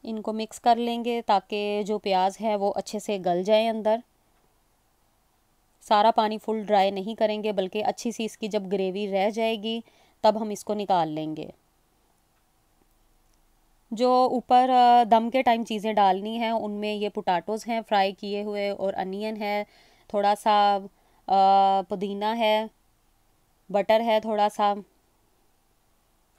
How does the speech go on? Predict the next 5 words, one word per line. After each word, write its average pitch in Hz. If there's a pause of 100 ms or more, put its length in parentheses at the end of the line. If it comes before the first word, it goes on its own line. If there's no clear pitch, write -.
सिरका, 214 (100)
येलो 214
कलर, 208 (240)
केवड़ा 202
एसेंस, 214